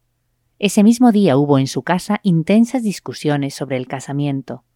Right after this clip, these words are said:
La madre y la abuela de Brayanath, así como también las ancianas de la casa, se pusieron del mismo lado, y Brayanath se quedó completamente solo. Las mujeres insistían en que Brayanath debía casarse,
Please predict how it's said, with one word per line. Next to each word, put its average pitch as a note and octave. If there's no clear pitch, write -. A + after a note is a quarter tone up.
La D3
madre E3
y D#3
la C#3+
abuela F3
de G#3
Brayanath, C#3+
así F#3+
como C4
también D3
las C#3+
ancianas F#3+
de G3
la C3
casa, E3
se F3+
pusieron A3
del D3+
mismo E3
lado, A#2+
y D#3+
Brayanath D3
se D#3
quedó E3
completamente D3+
solo. B2
Las C#3+
mujeres F#3
insistían F3+
en F3
que D#3
Brayanath D3
debía D3+
casarse, C3+